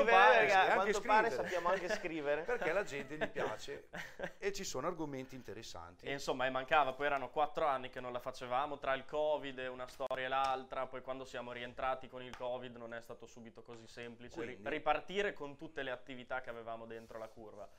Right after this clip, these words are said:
Speaker 3: Ripartire
Speaker 2: Pian piano,
Speaker 3: alla grande.
Speaker 2: pian piano si è ripartiti, adesso, e adesso siamo, siamo tornati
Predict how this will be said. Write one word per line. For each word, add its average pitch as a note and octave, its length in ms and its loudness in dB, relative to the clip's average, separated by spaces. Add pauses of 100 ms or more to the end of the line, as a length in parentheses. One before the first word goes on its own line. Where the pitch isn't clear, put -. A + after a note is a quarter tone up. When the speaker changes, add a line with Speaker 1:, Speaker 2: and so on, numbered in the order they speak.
Speaker 3:
Ripartire A2 520 -2
Speaker 2:
Pian B3+ 140 4
piano, G#3+ 460 4
Speaker 3:
alla G#3 220 6
grande. D#3+ 140 2
Speaker 2:
pian A3 260 2
piano F3+ 340 4
si - 100 -6
è E3+ 80 4
ripartiti, E3 560 -2
adesso, B2+ 920 0
e B2+ 40 2
adesso B2 380 -2
siamo, G#2 520 -10
siamo A#2 200 -10
tornati A#2 760 -6